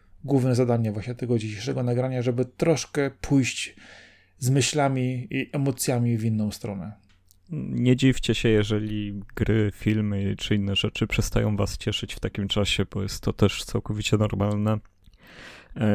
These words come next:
Speaker 2: nie powiem, no, no tutaj smutek to jest główne uczucie, które towarzyszy nam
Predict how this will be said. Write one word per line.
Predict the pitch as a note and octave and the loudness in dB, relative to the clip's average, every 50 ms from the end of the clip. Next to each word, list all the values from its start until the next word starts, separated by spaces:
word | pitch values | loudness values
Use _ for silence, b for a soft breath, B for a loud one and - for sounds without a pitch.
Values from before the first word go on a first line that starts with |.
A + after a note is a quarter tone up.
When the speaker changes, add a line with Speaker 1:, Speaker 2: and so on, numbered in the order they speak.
| G2+ G2+ G#2 G#2+ G#2+ G#2 - - - - | 4 2 0 -2 -4 -6 -8 -12 -12 -2
Speaker 2:
nie | C3+ B2 A#2+ | 2 4 4
powiem, | - - G#2+ G#2 G#2+ G2+ G2+ | 6 6 6 6 4 4 2
no, | G#2+ G#2+ | 2 2
no | G#2 G2+ | 2 0
tutaj | - - - - A2 G#2+ G#2+ G#2+ G#2+ G#2+ G#2+ - | -2 -6 -4 -2 0 0 0 0 -2 -4 -4 -4
smutek | - - - - A#2+ A2+ A2 - A#2 A2 - - | -4 -2 0 0 2 0 2 2 2 2 2 2
to | - A2+ | 4 4
jest | G#2+ - - | 4 2 0
główne | - - A2+ G#2+ - A2 G#2+ G#2 | -2 -2 -2 0 0 0 0 0
uczucie, | G#2 - - - - G#2+ | -2 -2 -4 -4 -2 -2
które | - - - A2+ G#2+ G#2+ G2+ G2+ F#2+ | -4 -4 -4 -4 -2 -2 -2 -2 -2
towarzyszy | - - G#2+ G2+ G#2+ G#2 G2 G2+ G2+ - - G#2+ G2+ | -2 -2 -2 0 0 -2 -2 -2 -2 -2 -2 -2 -2
nam | G#2 G#2+ A2+ A#2+ B2 | 0 0 0 0 -2